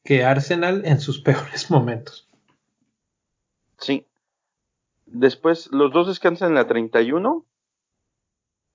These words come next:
Speaker 2: Y
Speaker 1: Sí.
Speaker 2: luego,
Speaker 1: Espera,
Speaker 2: el United va
Speaker 1: eh, Manchester United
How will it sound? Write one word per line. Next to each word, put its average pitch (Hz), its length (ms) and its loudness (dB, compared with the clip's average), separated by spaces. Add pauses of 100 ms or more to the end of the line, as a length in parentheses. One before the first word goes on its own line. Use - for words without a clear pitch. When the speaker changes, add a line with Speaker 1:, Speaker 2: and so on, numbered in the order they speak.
Speaker 2:
Y 127 160 -2
Speaker 1:
Sí. 127 60 -2
Speaker 2:
luego, 160 560 0 (260)
Speaker 1:
Espera, 139 360 0
Speaker 2:
el 139 60 4
United 165 420 2 (460)
va 156 160 2
Speaker 1:
eh, 127 840 -6 (460)
Manchester 160 640 0
United 160 720 0